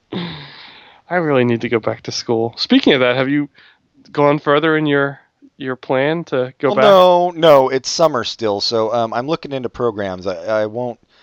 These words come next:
Speaker 2: The earliest I'll go will be the fall. Um, of course, like, the, the community college,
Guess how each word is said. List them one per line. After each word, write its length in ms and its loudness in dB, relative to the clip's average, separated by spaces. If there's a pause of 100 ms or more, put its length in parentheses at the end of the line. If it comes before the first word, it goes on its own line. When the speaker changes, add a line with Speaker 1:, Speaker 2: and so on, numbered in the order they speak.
(260)
Speaker 2:
The 140 0
earliest 420 0
I'll 120 0
go 260 -2
will 180 -6
be 420 -14 (300)
the 80 -16
fall. 520 -4
Um, 320 -14 (400)
of 240 -8
course, 520 0
like, 200 -4
the, 280 -4
the 100 -16
community 440 -6
college, 640 -4